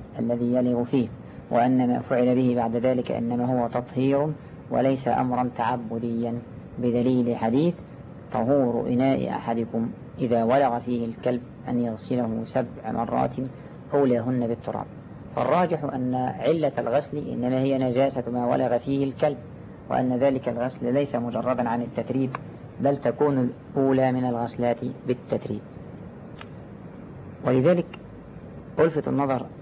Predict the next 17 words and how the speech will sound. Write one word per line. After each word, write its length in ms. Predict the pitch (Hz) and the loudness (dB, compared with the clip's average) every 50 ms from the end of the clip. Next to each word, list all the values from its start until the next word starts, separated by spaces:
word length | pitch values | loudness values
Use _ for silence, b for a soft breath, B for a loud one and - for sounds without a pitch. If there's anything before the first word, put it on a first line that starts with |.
| - - | -6 -2
هنا 200 | 127 131 127 120 | 0 2 2 2
لأبنائنا 500 | 113 117 117 113 117 127 135 139 127 120 | 2 2 2 2 2 2 2 2 2 0
الطلاب 360 | 117 - - 123 131 165 185 - - - - - - - - - - - - - - - - - - - - - - | -2 -2 -2 -2 0 0 -2 -4 -8 -16 -16 -16 -16 -16 -16 -16 -16 -16 -16 -16 -16 -16 -16 -16 -16 -16 -12 0 4
إلى 140 | 151 143 | 6 6
أن 320 | 139 131 - 147 156 147 135 | 6 6 4 4 2 2 2
مسألة 420 | 131 127 - - 165 160 156 143 - - - - | 0 -2 -2 -2 0 2 2 0 0 -4 -8 -8
التراب 380 | - - - 135 135 139 131 | -8 -4 -2 2 2 2 2
هذه 420 | 123 117 117 120 131 135 139 139 - - - - - - - - - - - - - - - | 2 0 0 0 0 0 0 0 -4 -8 -12 -16 -18 -18 -18 -18 -18 -18 -18 -18 -16 -10 -4
قد 120 | - 117 - - - - | -4 -4 -4 -4 -4 -2
تناولها 560 | 123 120 117 117 127 147 160 151 139 123 120 | 0 2 2 4 4 4 4 4 4 2 2
بعض 300 | 113 131 139 131 127 123 | 2 2 2 2 0 -2
المعاصرين 720 | 120 117 117 113 113 120 120 - - 117 127 135 127 123 120 | -4 -2 0 2 2 0 0 -2 -6 -6 -4 -2 0 0 0
وبعض 340 | 117 117 135 135 123 117 120 | 2 2 2 2 2 0 -2
العلماء 500 | 117 110 113 117 117 127 127 135 135 131 - - - - - B B B B B B - - - | -2 -2 0 0 2 2 0 0 -2 -6 -6 -10 -16 -16 -18 B B B B B B -14 -2 2
ممن 360 | 139 139 139 131 127 120 120 | 4 6 6 6 6 6 4
لهم 300 | 131 135 131 123 117 - - - - - - - - - | 4 4 2 0 -2 -2 -8 -10 -16 -18 -18 -16 -10 -6
دراسة 720 | 113 117 120 123 135 135 127 131 120 113 - 117 113 113 | -2 0 2 4 4 4 2 0 -4 -6 -4 -2 -2 -2